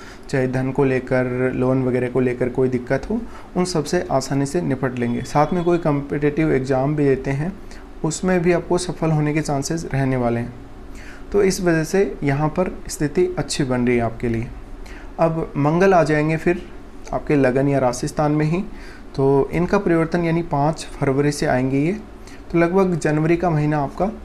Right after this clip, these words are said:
मंगल का बारहवें भाव में ही बीतेगा। तो fest जो साल का जो fest महीना है,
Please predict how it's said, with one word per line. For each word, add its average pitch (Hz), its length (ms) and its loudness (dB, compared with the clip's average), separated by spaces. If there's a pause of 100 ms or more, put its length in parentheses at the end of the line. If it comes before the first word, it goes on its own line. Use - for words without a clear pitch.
(240)
मंगल 143 320 0
का 180 240 0 (520)
बारहवें 139 340 4
भाव 139 180 0
में 139 140 2
ही 147 120 0
बीतेगा। 120 420 -2 (460)
तो 175 80 2
fest 170 520 0
जो 160 200 0 (640)
साल 143 380 2
का 151 160 4
जो 147 140 2
fest 143 340 0
महीना 135 320 0
है, 147 240 -2